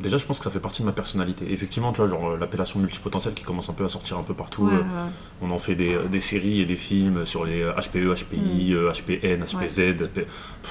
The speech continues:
Speaker 1: euh,
Speaker 2: Ouais.
Speaker 1: c'est bon, tu vois, tout l'alphabet, il y passe, euh, je sais plus qui est qui, qui fait quoi.
Speaker 2: Mm.
Speaker 1: Mais, euh, oui, je pense qu'on peut dire que je suis multipotentiel parce que je, je m'in-,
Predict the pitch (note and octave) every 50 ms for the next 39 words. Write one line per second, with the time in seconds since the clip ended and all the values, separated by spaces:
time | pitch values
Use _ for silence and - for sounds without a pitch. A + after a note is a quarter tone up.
0 | - - - - - - - - - - F#2+ F#2 F#2 F2+ F#2 F2 E2 - G2 G2+
1 | G2 - G2+ G2 G#2 G2+ F#2+ F#2 - G2+ G2+ G2+ - - F2 D#2+ D#2+ D2+ - -
2 | - - - - G2+ F#2+ - - G#2 G2 F#2+ - - A2 G2+ - - - - -
3 | - - - - - - - - G2 - - G2+ - - - - - G#3 F#3 -
4 | - - - - - F2+ F2+ F#2 F#2 F2+ F2 E2+ E2+ E2+ E2+ E2 D#2+ - - -
5 | - - - G#2 B2 A#2+ - - B2 A2 - G2+ G2 G2+ G2+ G#2+ - - - G2
6 | F#2+ - - G2 F#2 B2 G#2+ - F#2+ - - G2+ F2 D2+ F2 F2 E2 E2 E2 -
7 | - - - - - F#2 F#2 F#2